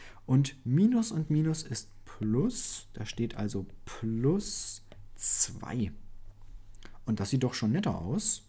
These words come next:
ja? Da können wir mit arbeiten. Das ist also vier. Ja, und Minus plus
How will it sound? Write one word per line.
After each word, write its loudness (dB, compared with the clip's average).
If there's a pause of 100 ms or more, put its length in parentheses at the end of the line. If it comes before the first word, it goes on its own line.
(140)
ja? -2 (360)
Da -6
können 0
wir 4
mit 0
arbeiten. -2 (580)
Das -2
ist -4
also 0
vier. 0 (580)
Ja, 4
und 0
Minus 4 (140)
plus 2